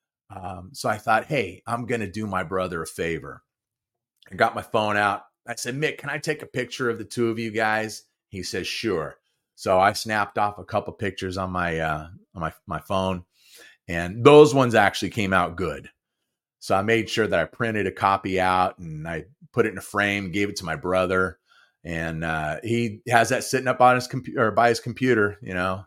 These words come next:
So it's, uh, it's a, a memory that he'll always have, and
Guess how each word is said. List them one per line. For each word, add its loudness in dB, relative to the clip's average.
So 2
it's, -8
uh, 2
it's -8
a, -8
a -2
memory 4
that 4
he'll 2
always 4
have, 4
and -10